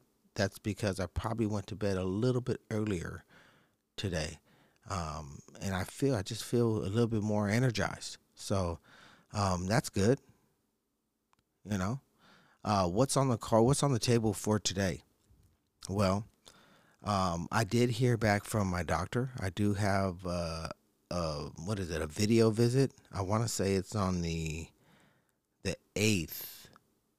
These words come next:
The eighth, I wanna say. Maybe.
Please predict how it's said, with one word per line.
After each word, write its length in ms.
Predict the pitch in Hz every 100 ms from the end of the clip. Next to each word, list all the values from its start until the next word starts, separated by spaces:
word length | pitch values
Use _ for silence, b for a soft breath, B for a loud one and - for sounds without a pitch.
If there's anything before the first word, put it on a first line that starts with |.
| _ _ _ _ _ -
The 100 | 82 -
eighth, 520 | 90 104 131 - - _ _ _ _ _ _ _ -
I 60 |
wanna 220 | 113 123 127
say. 220 | 139 156 143 _ _ _ _ _ _ _
Maybe. 300 | 95 110 131